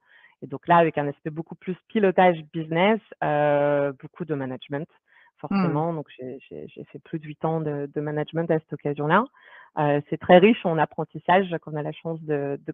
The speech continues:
Speaker 1: commencer à manager, heu, jeune, heu, et ce qui s'est passé, c'est que dans la dernière agence de communication où j'étais, heu, il y a eu une opportunité, c'est-à-dire qu'il y a eu un appel d'offres d'un,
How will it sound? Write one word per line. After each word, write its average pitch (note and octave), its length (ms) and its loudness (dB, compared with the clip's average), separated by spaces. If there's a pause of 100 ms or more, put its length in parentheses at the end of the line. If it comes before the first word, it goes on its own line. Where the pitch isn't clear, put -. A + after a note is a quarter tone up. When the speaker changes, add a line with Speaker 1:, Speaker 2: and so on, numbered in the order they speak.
(140)
Speaker 1:
commencer F#3+ 380 2
à G3+ 80 6
manager, E3 680 0
heu, C#3+ 40 -4
jeune, F3 340 2 (560)
heu, D3 300 4 (140)
et B3 280 4 (100)
ce - 240 -16
qui F3 220 -6
s'est G3 100 2
passé, F#3+ 440 4
c'est F3+ 100 0
que E3 640 2
dans D#3 100 0
la D3+ 100 0
dernière E3+ 340 2
agence F3+ 320 -2
de F3 80 -10
communication D#3 960 -6
où D3+ 60 -10
j'étais, D#3 400 -2 (720)
heu, D#3 240 2
il D#3 60 -2
y F3+ 40 4
a - 20 4
eu G3 40 6
une A#3 100 4
opportunité, G3+ 680 -2
c'est-à-dire D3+ 300 -2 (120)
qu'il F3 80 -2 (600)
y C#3+ 40 -2
a D3 40 0
eu E3 100 -2
un E3+ 160 0
appel C#3+ 280 -6
d'offres E3 440 2
d'un, C#3 480 -4